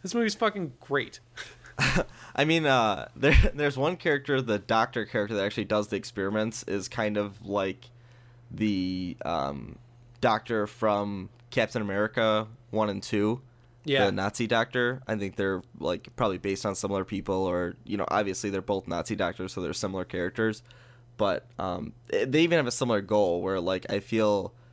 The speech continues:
Speaker 2: if, as if this movie, they're trying to make some kind of super soldier serum. And obviously it, it messes with the, the characters and, and creates these kind of monsters that they have to fight. But,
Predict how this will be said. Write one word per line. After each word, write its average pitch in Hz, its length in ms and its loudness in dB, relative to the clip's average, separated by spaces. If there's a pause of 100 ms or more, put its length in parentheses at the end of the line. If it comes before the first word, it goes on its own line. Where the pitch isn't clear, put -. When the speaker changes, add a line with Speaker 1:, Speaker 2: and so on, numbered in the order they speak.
(680)
Speaker 2:
if, 104 440 0
as 107 140 2
if 107 160 -2
this 113 220 0
movie, 107 320 0
they're 101 160 2
trying 104 240 -2
to 101 60 -4
make 101 200 -2
some 101 160 -4
kind 101 200 -2
of - 80 -6
super 95 280 -2
soldier 92 340 -4
serum. 87 520 -2 (720)
And 90 520 -2 (200)
obviously 98 440 0
it, - 100 -4 (840)
it - 180 -12
messes 117 380 0
with 110 180 -2
the, 78 380 -2
the - 100 -6
characters 87 760 -2
and, 85 280 -6
and 101 140 -4
creates 101 340 -2
these 101 220 -2
kind 101 160 -2
of 92 80 -6
monsters 92 500 -4
that - 140 -10
they 92 80 -4
have 90 120 -6
to 87 80 -8
fight. 85 380 -4
But, 85 220 -8